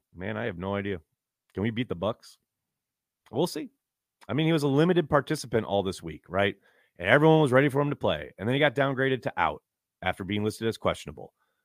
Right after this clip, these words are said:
That sounds like he's still dealing with a shoulder injury to me, but everyone wants to make it into a conspiracy theory. I don't know. Maybe, maybe he's got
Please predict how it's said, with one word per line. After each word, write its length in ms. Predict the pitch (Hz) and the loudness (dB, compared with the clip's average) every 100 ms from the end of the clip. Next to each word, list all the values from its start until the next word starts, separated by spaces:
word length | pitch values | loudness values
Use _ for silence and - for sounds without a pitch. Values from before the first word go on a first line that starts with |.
| _ | _
That 120 | - 170 | -2 2
sounds 240 | 214 202 | 2 2
like 120 | 208 | 2
he's 120 | 196 | 0
still 160 | - 202 | -2 0
dealing 220 | 180 196 | 2 2
with 100 | 190 | 0
a 40 | 180 | 0
shoulder 320 | 208 214 156 | 0 2 0
injury 240 | 123 123 | 0 -2
to 60 | 110 | 0
me, 260 | 170 165 | -2 -2
but 160 | 131 127 | -2 0
everyone 320 | 190 208 196 | 0 2 2
wants 180 | 185 180 | 2 -2
to 60 | 160 | -2
make 180 | 175 | -2
it 80 | 175 | 0
into 200 | 180 170 | 0 0
a 40 | 160 | 0
conspiracy 560 | 135 - 190 160 101 | -4 -4 -2 -2 -4
theory. 320 | 90 87 60 _ _ _ _ - | -8 -10 -14 _ _ _ _ 0
I 80 | 277 | 4
don't 140 | 196 | 6
know. 300 | 180 233 240 _ _ _ _ 98 | 6 4 0 _ _ _ _ 2
Maybe, 440 | 143 156 120 151 _ 90 | 4 4 2 -4 _ -6
maybe 240 | 101 113 | -2 -2
he's 160 | 113 98 | -2 2
got 180 | 107 | 0